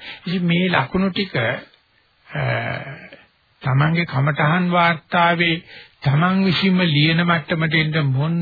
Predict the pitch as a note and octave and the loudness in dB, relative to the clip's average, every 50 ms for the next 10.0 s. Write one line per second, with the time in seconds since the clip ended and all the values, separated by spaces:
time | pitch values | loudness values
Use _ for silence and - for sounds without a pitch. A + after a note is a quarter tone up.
0 | F3 F3+ G3 G3 - _ - - D3+ C3+ C3+ D#3 D#3+ F3 F3+ F#3 F#3+ F3+ D#3+ D#3 | 0 -2 -2 -4 -6 _ -6 -2 0 0 2 2 0 0 0 -2 -2 0 2 2
1 | D#3 D#3 - E3+ D#3+ D#3 D3+ D3+ D3+ D3 C#3+ C#3+ C#3+ D3+ C#3 C3+ C#3 C#3+ C#3+ C3+ | 0 0 0 -2 -2 0 0 0 0 0 -2 -2 -2 -2 -4 -4 -4 -4 -4 -4
2 | C#3 - - D3+ D3+ C#3 _ _ _ _ _ _ _ _ _ _ _ _ _ _ | -6 -6 -6 -10 -12 -12 _ _ _ _ _ _ _ _ _ _ _ _ _ _
3 | _ - C#3 C3 C3+ C3+ C#3 C#3+ C#3+ C#3 C#3 C3 B2+ - C3+ C#3 D3+ E3+ D#3+ D3+ | _ -6 -2 -2 2 4 4 4 4 2 0 0 -2 -2 -2 -2 0 0 0 0
4 | D3 C#3+ D#3+ D#3+ D3 C3+ C#3 C3+ - D#3 D3 E3 D3+ D#3+ D3+ D3+ E3+ F3+ F#3 F3 | 0 0 0 0 0 0 0 -2 -2 -2 -2 -2 0 0 0 0 0 -2 -2 -2
5 | - - C#3+ C#3+ D#3 F#3 G3+ G3+ G3 D#3+ D3+ C3 - B2+ G2 - - - _ _ | -4 -2 -2 0 0 2 2 2 2 2 0 0 -2 -4 -6 -6 -12 -20 _ _
6 | _ _ _ _ _ _ _ _ _ _ _ _ _ _ _ _ _ _ _ _ | _ _ _ _ _ _ _ _ _ _ _ _ _ _ _ _ _ _ _ _
7 | _ _ _ _ _ _ _ _ - C#3+ C3+ D3+ E3 E3 D3+ D3 D3+ C#3 C#3 D3 | _ _ _ _ _ _ _ _ -6 -2 0 2 2 2 2 0 2 2 2 2
8 | E3+ D3 - F3 D3 C3 C3+ C#3+ E3 E3+ D#3+ D#3+ E3 D#3+ D#3 D3 D3+ E3 D#3+ E3+ | 2 2 0 0 0 2 2 0 0 -2 -2 -4 -2 -2 -2 0 2 2 2 2
9 | C#3+ D3 D#3 D#3+ E3+ F3 F3+ F#3+ G#3+ G#3 F#3+ D#3 D#3+ D#3 D3+ C#3+ B2 G2+ F#2+ - | 2 2 2 2 2 0 0 0 -2 -2 0 -2 -2 -2 -2 -4 -6 -6 -6 -12